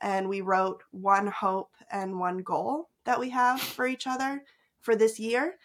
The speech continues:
And then after we read the goals and hopes that we had for each other, we had to write down one for ourselves.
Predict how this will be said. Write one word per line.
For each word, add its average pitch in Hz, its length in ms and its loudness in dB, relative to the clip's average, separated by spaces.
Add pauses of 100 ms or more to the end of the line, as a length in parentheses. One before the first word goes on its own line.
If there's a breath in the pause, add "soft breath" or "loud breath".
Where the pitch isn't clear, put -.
(440 soft breath)
And 208 180 4
then 208 520 6
after 208 460 4
we 196 580 -4
read 196 340 2
the 196 80 -2
goals 196 400 0
and 190 100 -4
hopes 202 520 -4
that 180 360 0 (440)
we 220 160 0
had 202 200 4
for 196 100 0
each 196 200 -2
other, 240 480 4
we 220 120 0
had 202 180 2
to 196 100 -4
write 180 260 -4
down 175 440 -2 (420)
one 190 200 0
for 185 160 0
ourselves. 196 720 -2